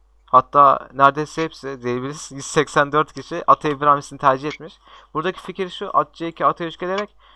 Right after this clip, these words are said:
D beş noktasına bir baskı yapacak ve atlardan birini buraya koyduğu zaman, şöyle göstereyim, güçlü kılacak konumu. Ve bunu da engellemek için siyahlar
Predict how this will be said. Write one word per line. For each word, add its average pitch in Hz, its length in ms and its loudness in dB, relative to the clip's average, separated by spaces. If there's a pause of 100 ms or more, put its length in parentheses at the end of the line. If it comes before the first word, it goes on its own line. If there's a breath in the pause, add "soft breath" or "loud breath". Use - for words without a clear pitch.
(220 soft breath)
D 147 120 0
beş 175 260 -6 (280)
noktasına 143 560 -8
bir 170 180 -8 (920)
baskı 131 300 2
yapacak 175 340 -6
ve 165 60 0
atlardan 156 440 2
birini 165 200 -8
buraya 160 180 -4
koyduğu 160 360 -8
zaman, 156 380 -8 (600)
şöyle 123 220 -14
göstereyim, 127 480 -12 (320 soft breath)
güçlü 160 280 -8
kılacak 120 360 -4
konumu. 127 360 -10 (600 loud breath)
Ve 160 160 -4
bunu 180 260 -12
da 180 140 0
engellemek 175 440 -2
için 180 140 -14
siyahlar 170 540 -2